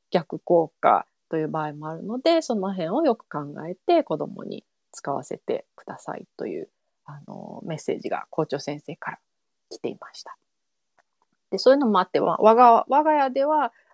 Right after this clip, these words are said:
あの、まあ、子供はもう今バスの、には、バスは使わせないで、あの、車で送り迎えをしているので、あの、マスクを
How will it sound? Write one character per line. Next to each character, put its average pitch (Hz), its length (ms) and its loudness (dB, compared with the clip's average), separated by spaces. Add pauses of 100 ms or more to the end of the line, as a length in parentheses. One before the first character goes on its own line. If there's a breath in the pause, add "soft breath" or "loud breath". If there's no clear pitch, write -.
あ 190 160 -6
の、 180 100 -10
ま 202 140 -2
あ、 - 40 -2
子 - 160 -2
供 202 280 0
は 208 140 2
も 214 140 -2
う 180 60 2
今 165 240 -6
バ 180 180 -2
ス - 140 -12
の、 156 140 -12 (280)
に 170 120 -10
は、 160 220 -8 (180)
バ 180 160 -2
ス - 100 -2
は 147 80 0
使 - 180 -8
わ 165 120 -2
せ 190 120 -2
な 180 180 -6
い 143 100 -6
で、 151 220 4
あ 156 120 -6
の、 156 100 -12
車 165 380 -6
で 165 80 0
送 165 220 -2
り 170 100 0
迎 175 140 -10 (200)
え 127 100 0
を 135 120 -4
し - 100 -8
て 156 100 -2
い 156 40 2
る 160 120 -2
の 165 140 -12
で、 160 340 0 (520 loud breath)
あ 143 180 -4
の、 143 140 -12
マ 151 200 -10
ス - 240 -16
ク - 120 -4
を - 400 0